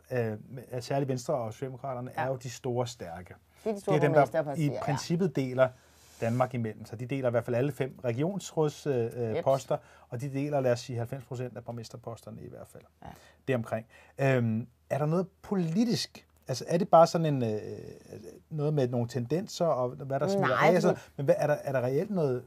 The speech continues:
Speaker 1: noget politisk forskel på dem, når det kommer sådan til det kommunale? Altså, vil, hvor vil du sige, at Venstre og, og Socialdemokraterne var virkelig forskellige, når det kom til det kommunale?
Speaker 2: Jamen, altså, vi har jo hørt Socialdemokratiet, øh, gå ud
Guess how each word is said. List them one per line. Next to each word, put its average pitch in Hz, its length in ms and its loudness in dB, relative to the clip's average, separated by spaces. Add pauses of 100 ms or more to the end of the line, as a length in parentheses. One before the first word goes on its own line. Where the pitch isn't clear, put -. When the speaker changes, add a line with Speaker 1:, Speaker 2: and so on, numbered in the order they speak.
Speaker 1:
noget 117 240 -8 (120)
politisk 226 460 -4
forskel 120 560 0
på 120 220 -2
dem, 123 140 -6 (920)
når 135 140 0
det 120 80 -2
kommer 123 240 -8
sådan 127 180 -8
til 120 140 -6
det 120 80 -6
kommunale? 117 600 -8
Altså, 117 180 -12 (140)
vil, 143 200 -10 (120)
hvor 160 100 -2
vil 165 100 -6
du 147 40 -8
sige, 165 180 -6
at 147 60 -2
Venstre 147 280 -6
og, 127 160 -6
og 113 240 -6
Socialdemokraterne 131 480 -12
var 117 80 -6
virkelig 156 320 -8
forskellige, 160 540 -14
når 135 80 -10
det 117 100 -10
kom 127 160 -12
til 135 120 -16
det - 80 -20
kommunale? 131 360 -12 (1000)
Speaker 2:
Jamen, 160 120 0
altså, 156 200 -2
vi 165 60 0
har 165 80 2
jo 165 60 2
hørt 214 260 2 (100)
Socialdemokratiet, 190 1000 -2
øh, 147 340 -2
gå 165 100 -4
ud 202 320 0